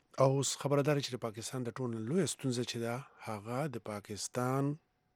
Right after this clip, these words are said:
اقتصادي صورتحال دی. پاکستان ته په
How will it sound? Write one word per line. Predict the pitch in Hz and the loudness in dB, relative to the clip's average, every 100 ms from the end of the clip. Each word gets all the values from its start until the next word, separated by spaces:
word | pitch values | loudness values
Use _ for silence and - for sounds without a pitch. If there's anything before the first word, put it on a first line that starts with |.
| _ _ _ _ _ _ - | _ _ _ _ _ _ -14
اقتصادي | - - 110 - 113 131 | -14 -4 0 2 4 6
صورتحال | 165 123 113 113 110 107 98 | 4 4 -2 -4 -4 -4 -6
دی. | 101 _ _ _ _ - _ _ | -12 _ _ _ _ -20 _ _
پاکستان | 110 98 107 - 139 147 | -6 -4 -2 2 4 4
ته | 139 147 143 | 4 2 2
په | 135 | 0